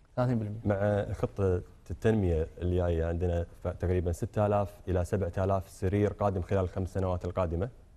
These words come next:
Speaker 2: والآن طاقتنا الاستيعابية الحالية س-، ثمانية آلاف، فإحنا نحتاج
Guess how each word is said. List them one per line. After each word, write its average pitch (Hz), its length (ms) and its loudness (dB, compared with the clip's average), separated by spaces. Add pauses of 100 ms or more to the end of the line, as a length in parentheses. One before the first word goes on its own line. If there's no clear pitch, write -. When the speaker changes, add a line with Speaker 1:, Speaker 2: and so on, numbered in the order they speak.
(320)
Speaker 2:
والآن 107 280 2
طاقتنا 98 440 0
الاستيعابية 87 640 0
الحالية 85 760 0
س-، - 140 -2
ثمانية 101 460 0
آلاف، 87 280 0 (680)
فإحنا 113 440 0
نحتاج 110 440 2